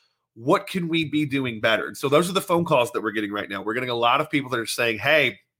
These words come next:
we don't know if we're gonna be open next week 'cause we don't know if we're gonna be allowed to be open next week. What can we be doing in the meantime to continue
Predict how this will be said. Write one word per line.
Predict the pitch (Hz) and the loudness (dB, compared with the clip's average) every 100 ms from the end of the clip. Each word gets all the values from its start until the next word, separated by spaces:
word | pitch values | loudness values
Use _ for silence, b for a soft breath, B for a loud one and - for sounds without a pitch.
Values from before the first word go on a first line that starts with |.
| _ | _
we | 107 | 0
don't | 151 | 4
know | 202 202 | 4 4
if | |
we're | 190 | 2
gonna | 185 | 0
be | 165 156 | 4 4
open | 170 143 | 4 0
next | 139 - | -2 0
week | 147 147 | -4 -2
'cause | 127 | -2
we | 147 | 0
don't | 170 170 | 0 0
know | |
if | 156 | -4
we're | 151 | -4
gonna | 151 | 0
be | |
allowed | 147 123 123 180 151 | 0 2 2 2 0
to | |
be | 131 127 | -6 -4
open | 113 113 | -4 -6
next | 110 107 104 | -10 -10 -10
week. | 110 113 _ b 107 b b b | -10 -10 _ b -20 b b b
What | 135 170 - | 0 0 0
can | 160 | -4
we | 156 | -4
be | 143 143 | -2 -2
doing | 143 143 | 0 0
in | 135 | -2
the | 127 | -6
meantime | 123 135 123 123 123 113 | -6 -8 -4 -2 -2 -4
to | 131 | -12
continue | - 120 - - 143 135 120 107 | -12 -14 -10 -6 -4 -2 -2 -2